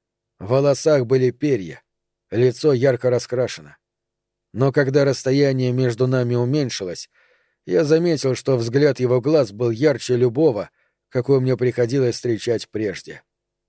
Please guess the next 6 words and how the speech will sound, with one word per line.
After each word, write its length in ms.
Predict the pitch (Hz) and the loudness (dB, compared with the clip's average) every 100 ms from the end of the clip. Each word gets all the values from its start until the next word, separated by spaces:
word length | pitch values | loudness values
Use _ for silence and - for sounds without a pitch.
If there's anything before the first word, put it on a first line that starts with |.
| _ | _
Глаза 460 | - 113 131 131 156 | -6 0 2 4 2
горели 460 | 131 135 151 143 | 4 2 4 4
подобно 560 | 135 131 127 135 131 131 | 2 2 2 0 0 0
алмазам, 580 | 127 127 127 110 90 80 _ _ _ _ _ _ | 0 0 -2 -2 -8 -14 _ _ _ _ _ _
а 120 | 107 | 0
лицо, 520 | 127 127 - 170 135 | 2 0 -2 -4 -4